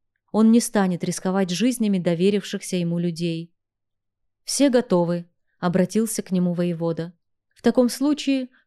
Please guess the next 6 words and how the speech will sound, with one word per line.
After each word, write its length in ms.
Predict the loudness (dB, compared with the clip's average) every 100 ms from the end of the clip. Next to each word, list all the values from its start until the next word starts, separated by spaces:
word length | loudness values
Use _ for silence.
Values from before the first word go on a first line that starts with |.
| _
пусть 320 | 0 0 2
занимают 520 | 4 4 4 2 0
свои 300 | -2 0 0
позиции», 840 | 0 -2 0 -4 -6 -10 -10 -10 -16 _ _ _ _
кивнул 420 | 2 4 4 2
Эйрих 400 | 4 4 2 -2